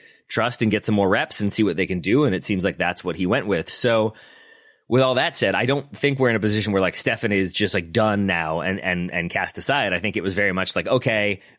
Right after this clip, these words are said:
I'll let him get his head right. I'll let him get his club situation right. And then he'll be back in contention in the cycle." And I think that's where we find ourselves. He's still injured, but my guess would be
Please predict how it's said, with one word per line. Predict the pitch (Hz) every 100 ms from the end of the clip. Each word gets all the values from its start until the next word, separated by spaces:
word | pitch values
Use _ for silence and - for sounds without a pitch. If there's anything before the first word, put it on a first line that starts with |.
| -
I'll | 110
let | 123
him | 123
get | 117 110
his |
head | 123 110
right. | 104 104 95
I'll | 104
let | 107
him | 104
get | 98
his | -
club | 117 98
situation | 110 - 101 - 95
right. | 92 95
And | 95
then | 98
he'll | 101
be | 101 95
back | 98 98
in | 98
contention | 98 92 98 - 90
in | 87
the |
cycle." | 85 117 120 87 85
And | 87
I |
think | 92 85 -
that's | 92 95 101
where |
we | 87 82
find | 101 82
ourselves. | 76 - 64 -
He's | 92 85 - -
still | - 143 139
injured, | 143 139 110 92
but | 107
my | 101
guess | 98 110 107
would | 90
be | 92 85